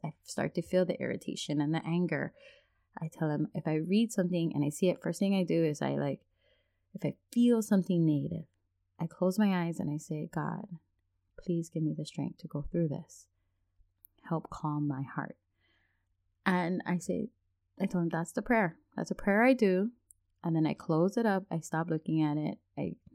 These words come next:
and then I do something else. I go, "But I want you to start doing that." And I encourage my son to have that tool in his tool belt.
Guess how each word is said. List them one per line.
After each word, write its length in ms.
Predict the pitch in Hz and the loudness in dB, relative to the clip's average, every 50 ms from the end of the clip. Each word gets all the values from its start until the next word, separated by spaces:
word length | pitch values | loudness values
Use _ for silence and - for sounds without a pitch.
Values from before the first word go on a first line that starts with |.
| - - | -4 0
and 120 | 165 156 | 0 2
then 120 | 151 147 | 2 2
I 80 | 147 147 | 0 0
do 120 | 156 - | -2 -2
something 280 | 139 - 135 - - 160 | -2 -2 -4 -2 -2 -2
else. 260 | - - - - - - - | -4 -4 -8 -12 -10 -6 -2
I 60 | 180 | -2
go, 120 | 165 160 | -2 -2
"But 280 | 160 175 170 - - - - - _ _ _ _ _ - | -2 -2 -2 -4 -4 -8 -20 -20 _ _ _ _ _ -2
I 60 | 190 | 0
want 260 | 196 202 233 240 - | 2 2 2 2 4
you 100 | 277 277 | 4 4
to 80 | 262 247 | 4 2
start 280 | - - 240 233 240 | 0 0 -2 -2 0
doing 240 | - 269 269 240 196 | 2 2 2 4 2
that." 240 | 160 139 - - - _ _ _ _ _ _ _ - | 2 2 0 -4 -10 _ _ _ _ _ _ _ -4
And 100 | 180 175 | -2 -2
I 120 | 165 - - _ _ _ _ _ _ _ _ | -2 -2 -6 _ _ _ _ _ _ _ _
encourage 480 | 185 185 180 - - 247 240 247 240 - | 0 0 0 2 2 4 4 4 4 2
my 140 | - 139 147 | 0 -2 -2
son 300 | - - - - - - _ _ _ _ - - | -4 -6 -8 -8 -10 -12 _ _ _ _ -6 -2
to 320 | 190 175 160 151 143 - - _ _ _ _ _ _ _ _ _ _ _ _ _ _ _ _ _ _ _ _ _ _ _ - - - | 0 2 2 0 -2 -4 -6 _ _ _ _ _ _ _ _ _ _ _ _ _ _ _ _ _ _ _ _ _ _ _ -18 -8 -2
have 280 | 208 196 208 208 202 - - | 0 2 2 2 0 -2 -2
that 400 | 196 190 185 185 185 - - - | 0 0 2 2 0 -2 -4 -8
tool 460 | - - - 240 220 196 175 165 - - | -8 -2 2 4 6 6 6 4 2 0
in 200 | 180 185 165 160 | 0 0 0 0
his 240 | 139 165 160 - - | 0 -2 -4 -4 -4
tool 240 | - - 180 156 | 0 2 2 2
belt. 300 | 156 151 147 - - - | 2 0 -2 -2 -4 -8